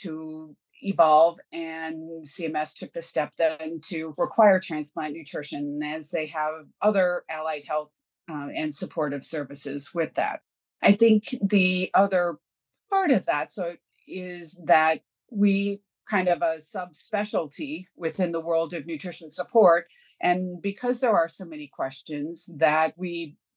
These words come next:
got together to do, you know, to do compare notes, like, as you and I did in those, those early days, but that circle of comparing notes and asking questions and working together on,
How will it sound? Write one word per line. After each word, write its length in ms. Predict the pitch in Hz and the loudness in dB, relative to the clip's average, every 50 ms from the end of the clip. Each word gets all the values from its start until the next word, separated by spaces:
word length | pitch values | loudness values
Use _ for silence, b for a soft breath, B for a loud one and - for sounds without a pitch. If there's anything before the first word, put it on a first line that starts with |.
| _ - 185 | _ -12 -2
got 200 | - 190 175 190 | 0 0 0 0
together 520 | - 208 185 262 240 214 151 131 123 147 - - | -2 0 2 4 4 4 2 -2 -10 -12 -16 -18
to 100 | - 160 | -20 -20
do, 800 | 143 - 165 160 160 160 160 160 160 165 165 160 165 160 147 - - | -18 -18 -18 -16 -16 -14 -14 -12 -12 -10 -10 -10 -12 -12 -14 -16 -10
you 140 | - 170 151 | -8 -6 -4
know, 140 | 156 160 156 - | -4 -4 -6 -4
to 120 | - 208 180 | -6 -6 -2
do 180 | 170 202 196 | 0 0 0
compare 420 | - 233 208 196 - 247 247 240 233 | 2 0 0 0 2 2 2 2 4
notes, 460 | 233 247 233 - - - - - - | 4 4 2 2 0 -6 -16 -20 -18
like, 220 | 156 156 - - - | -14 -14 -12 -8 -6
as 400 | 180 175 170 170 175 170 - 196 | -6 -4 -6 -6 -10 -14 -10 -8
you 160 | 196 190 190 | -6 -4 -4
and 100 | 185 190 | -2 -2
I 160 | 190 190 185 | -2 -4 -4
did 240 | 156 175 170 160 156 | -4 -6 -6 -6 -6
in 160 | 160 156 156 | -8 -10 -8
those, 300 | 156 156 156 147 - _ _ _ 170 151 | -8 -8 -10 -12 -16 _ _ _ -8 -6
those 240 | 165 156 151 143 - | -4 -4 -4 -6 -8
early 360 | - 170 170 165 160 156 143 | -10 -10 -8 -6 -6 -6 -6
days, 380 | - 143 131 127 139 151 - - | -2 -4 -4 -4 -6 -12 -8 -4
but 180 | 165 156 156 - - | -4 -4 -4 -4 -4
that 320 | 180 175 160 156 160 156 _ _ _ _ _ _ _ | 0 0 2 2 2 0 _ _ _ _ _ _ _
circle 640 | - - - 226 220 220 - 175 165 165 170 175 - - | -12 -4 -2 -2 -2 2 4 4 4 4 2 -2 -8 -8
of 480 | 170 170 165 165 165 170 165 147 - - | -8 -8 -8 -8 -10 -14 -14 -16 -16 -14
comparing 500 | - 160 - - 190 165 160 160 175 185 | -14 -12 -10 -6 -4 -4 -2 -2 0 2
notes 420 | 202 220 185 156 143 143 - - | 2 4 4 2 0 -2 -10 -10
and 120 | 175 147 151 | -10 -8 -8
asking 380 | 160 165 - - - 208 208 | -8 -10 -12 -10 -6 -4 -4
questions 800 | 208 - 254 220 202 214 - - 147 135 135 135 302 294 - - | -2 2 2 2 2 0 -6 -12 -10 -10 -8 -8 -8 -8 -6 -6
and 260 | - - 156 156 - _ _ _ _ _ _ _ | -4 -4 -2 -4 -6 _ _ _ _ _ _ _
working 380 | - 202 196 190 - 220 202 190 | 0 2 2 2 2 0 0 0
together 680 | - 226 202 - 190 180 175 185 180 175 175 170 175 - - | 0 -4 0 2 2 2 2 2 -2 -2 -2 -4 -6 -8 -8
on, 540 | 175 175 165 160 160 165 165 165 165 165 | -8 -8 -6 -6 -6 -6 -6 -10 -12 -16